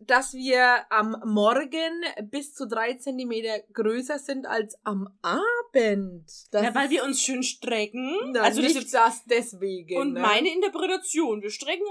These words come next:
Speaker 2: uns und dann schrummeln wir zusammen, weil wir dann mit dem Tag und den Stunden immer frustriert
Speaker 1: Nee,
Speaker 2: und
Speaker 1: das hat eigentlich was mit unseren Wirbelchen zu tun, weil die sind ja mit Wasser gefüllt.
Speaker 2: Ja.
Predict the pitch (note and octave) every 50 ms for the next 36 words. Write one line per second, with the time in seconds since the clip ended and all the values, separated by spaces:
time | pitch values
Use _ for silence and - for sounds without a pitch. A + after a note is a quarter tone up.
0 | G4+ G4 G4 G4 F4 D#4 C#4 D4 C#4+ - - D4 D4+ D#4 E4 D4+ C4+ A#3+ A#3+ -
1 | - - C4+ D4 D#4 D4 C4 B3 B3+ C4 B3+ B3+ B3+ B3 C#4+ D4 C#4 C4 B3+ C4
2 | B3+ B3 A#3 - - B3 B3+ B3+ C4+ C4 A3 A3 A#3 A#3+ A#3+ A#3 - - D4+ D4
3 | C4 C4 - B3+ - C#4+ C#4 C4 B3+ C#4+ - - C#4+ D4+ - - _ - C#4 C#4+
4 | C#4 B3+ B3+ B3 A#3 G#3 G3+ G3 F#4+ - A3+ A3+ G#3+ G#3 G#3+ A#3+ A#3+ B3+ B3 A#3+
5 | A#3+ A#3+ A#3+ A#3 A3 A#3+ A#3+ A#3+ B3+ A#3+ A#3 G#3 F#3+ A3 A3 A3+ G#3 B3 B3+ B3
6 | - B3 A3+ A3 A3 - G3+ G#3 - G3+ F#3 F3 F3 E3+ E3 D#3+ F3 F#3+ F#3+ F#3+
7 | G3+ - A#3 A#3+ B3 A#3 A3+ G#3+ G3 F3 F3+ F#3 G3+ - B3+ B3+ B3+ C4+ C4+ C4
8 | - - C4+ C#4 D4+ F4+ F#4+ - - - F#4 F4 A#3+ F#3+ A#3 A4+